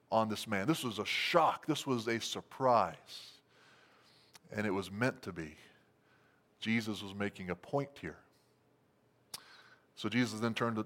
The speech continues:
turned, turned the lawyer's question around on him. Remember that the lawyer had asked, "Who is my neighbor?"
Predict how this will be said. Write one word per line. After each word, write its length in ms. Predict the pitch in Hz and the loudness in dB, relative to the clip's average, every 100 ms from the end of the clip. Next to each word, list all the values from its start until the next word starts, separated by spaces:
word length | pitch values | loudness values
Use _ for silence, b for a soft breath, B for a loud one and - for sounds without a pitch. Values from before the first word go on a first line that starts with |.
| - | -4
turned, 300 | 120 113 110 | -4 -4 -2
turned 160 | 127 | 0
the 60 | 120 | 4
lawyer's 240 | 110 98 | 4 2
question 520 | - 110 110 - 98 101 | 2 2 2 -2 -8 -4
around 440 | 104 107 120 120 | 0 4 4 4
on 140 | 101 90 | 0 -2
him. 120 | 85 | -2
Remember 360 | 104 120 117 - b b b b b b _ _ _ | 0 2 2 0 b b b b b b _ _ _
that 140 | - 110 | -4 2
the 60 | |
lawyer 240 | 107 160 165 | 6 6 6
had 140 | 131 | 4
asked, 500 | 101 107 123 - - - _ _ | 6 6 4 -2 -12 -20 _ _
"Who 300 | - 143 139 - | 2 4 4 8
is 340 | 208 190 127 | 8 8 4
my 200 | 117 104 | 0 0
neighbor?" 320 | 95 90 80 | 0 -4 -6